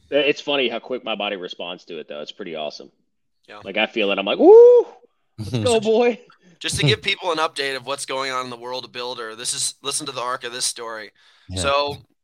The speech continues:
Speaker 2: what we did was we developed the U K market. We tested everything over there. We got it started. Everything's substantially s-, more, like, it's, it's really moving smoothly over there. Awesome. Super pumped. Amani,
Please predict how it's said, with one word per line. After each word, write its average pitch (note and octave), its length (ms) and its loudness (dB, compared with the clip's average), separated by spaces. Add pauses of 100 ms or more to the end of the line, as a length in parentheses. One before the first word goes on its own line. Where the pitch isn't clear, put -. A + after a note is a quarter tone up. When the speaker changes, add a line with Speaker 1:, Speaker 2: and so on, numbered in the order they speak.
(400)
Speaker 2:
what E3+ 120 -8
we A3 80 -6
did A#3+ 200 -2
was - 120 -10
we E3+ 140 -4
developed C#3+ 680 -4
the C3+ 380 -6
U C3+ 200 -8
K C3+ 240 -2
market. A#2 400 -8
We A#2 80 -16
tested D3+ 400 -2
everything C#3 420 -6
over C3 240 -6
there. B2 220 -2
We A#2+ 80 -10
got B2 220 -4
it A#2 100 -10
started. A#2+ 460 -6
Everything's C3 460 -6
substantially A#2+ 680 -8
s-, - 140 -10
more, A#2+ 180 -10 (120)
like, A#2+ 160 -6
it's, - 220 -10
it's B2+ 220 -14
really D3 260 -6
moving B2+ 320 -10
smoothly A2+ 460 -14
over F#2+ 160 -16
there. F2+ 220 -20 (200)
Awesome. B2 440 -6
Super D#3 340 -10
pumped. - 460 -12 (600)
Amani, C#3+ 480 -2